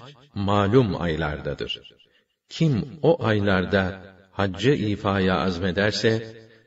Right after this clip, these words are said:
bilsin ki hac esnasında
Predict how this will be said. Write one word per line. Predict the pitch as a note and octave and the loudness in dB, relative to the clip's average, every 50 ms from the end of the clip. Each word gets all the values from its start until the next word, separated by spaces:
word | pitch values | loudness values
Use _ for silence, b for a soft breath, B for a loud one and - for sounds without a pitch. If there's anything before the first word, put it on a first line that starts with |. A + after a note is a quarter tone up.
| B B | B B
bilsin | - D#2+ F#2+ G2+ G2 F#2+ - - B2 C3 B2+ | -8 -4 -2 -2 -2 -2 -2 -2 0 0 0
ki | B2 B2+ A#2 A2 G#2+ G#2 A2 G#2+ G#2 A2 G#2+ G#2 | 0 0 0 0 0 0 -4 -8 -18 -20 -10 -2
hac | G#2+ A2 A2+ - - | -2 -2 -2 0 -2
esnasında | G#2 G#2 G2+ - - G#2+ G2+ F#2+ F2 - G#2 G2 F#2+ F2+ G2 G2 G2+ G#2 G2 G2+ G#2 | -2 -2 -2 -2 -2 0 0 0 -2 -2 -4 -4 -2 0 0 0 0 0 -4 -10 -18